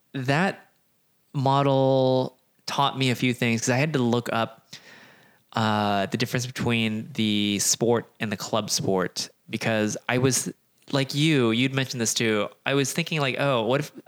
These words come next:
maybe it's a mistake?" Because I remember the, uh, the wing,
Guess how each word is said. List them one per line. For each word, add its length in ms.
maybe 260
it's 140
a 20
mistake?" 680
Because 340
I 100
remember 440
the, 580
uh, 460
the 120
wing, 580